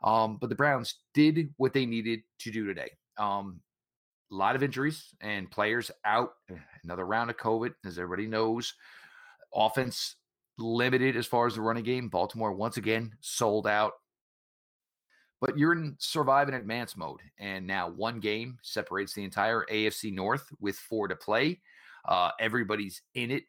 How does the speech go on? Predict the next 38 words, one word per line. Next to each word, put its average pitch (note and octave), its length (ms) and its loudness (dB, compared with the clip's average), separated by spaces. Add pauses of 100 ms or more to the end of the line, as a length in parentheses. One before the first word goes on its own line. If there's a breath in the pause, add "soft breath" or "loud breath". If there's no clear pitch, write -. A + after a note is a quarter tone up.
(140)
Everybody G2 360 -6
has G#2 220 -2
the G#2 200 -14
opportunity. C3 840 0 (480 soft breath)
We'll A2 100 -2
see A#2 200 -4
how G#2 160 2
it D#2 100 -6
plays G#2 320 -2
out. C3+ 300 2 (180)
Your F#2+ 140 -10
host, A#2 500 -4
Jeff G#2+ 340 0
Lloyd, C#3 460 2
at G2+ 240 -4
Jeff G#2 260 -6
underscore G2+ 460 -8
L G#2 160 -2
J G2 180 -8
underscore F#2+ 400 -6
Lloyd. C3 340 0 (360 loud breath)
Show E2+ 260 -2
itself, C#3 420 2
at G2+ 220 0
Locked F#2 240 -4
On D#2+ 140 -4
Browns. G#2+ 340 0
Follow E2 240 -2
back D2+ 220 -8
account, A2+ 400 -2
Sports - 440 -6
Illustrated's G2+ 720 -6
Pete C#3+ 300 -6
Smith A#2+ 400 -4
is G#2 140 -4
in A2 100 -2
the G2 80 0
house. B2+ 440 0